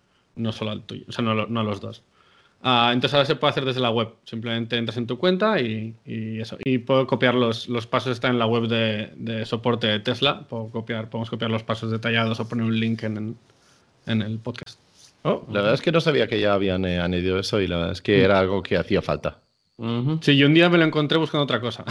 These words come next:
Speaker 1: <laughs>
Speaker 2: <laughs> Bueno, otra cosa, eh, relacionada con eso, que no es el truco de la semana, pero sabéis que los que tenéis... Eh, em, kilómetros o millas gratis por el programa de referidos, podéis ver,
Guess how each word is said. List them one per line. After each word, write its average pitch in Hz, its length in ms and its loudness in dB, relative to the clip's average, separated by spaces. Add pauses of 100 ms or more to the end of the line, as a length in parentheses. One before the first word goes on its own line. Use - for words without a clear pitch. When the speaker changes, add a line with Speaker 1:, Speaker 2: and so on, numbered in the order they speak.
(220)
Speaker 1:
<laughs> - 520 0 (340)
Speaker 2:
<laughs> 143 680 4 (400)
Bueno, 117 240 6
otra 143 280 4
cosa, 170 380 6
eh, 117 60 6
relacionada 117 560 2
con 113 140 -2
eso, 110 160 -6
que 92 80 -4
no 120 100 2
es 143 100 0
el 135 80 -4
truco 139 240 -2
de 127 60 0
la 107 100 0
semana, 110 380 -2
pero 98 240 0
sabéis 127 360 0
que 123 280 0
los 98 220 -2
que 101 160 -6
tenéis... 123 460 0
Eh, 98 460 -2 (460)
em, 95 540 -2 (260)
kilómetros 143 640 4
o - 120 -4
millas 120 340 2
gratis 139 480 0
por 92 460 2
el 92 520 -4
programa 101 280 4
de 98 160 4
referidos, 131 440 2
podéis 120 320 4
ver, 135 360 2